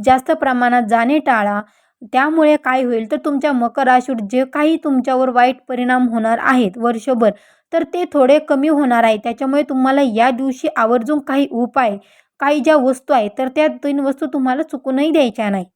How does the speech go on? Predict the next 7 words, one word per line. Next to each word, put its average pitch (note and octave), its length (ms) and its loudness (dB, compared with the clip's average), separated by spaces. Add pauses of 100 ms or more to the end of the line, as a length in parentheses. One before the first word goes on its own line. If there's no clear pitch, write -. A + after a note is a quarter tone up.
(580)
त्यामुळे C#4 340 0
तुम्ही D#4 320 0
हा F4+ 280 0
व्हिडिओला A#3 580 2
शेवटपर्यंत B3 760 -2
नक्की E4+ 340 -2
बघा. A#3 300 2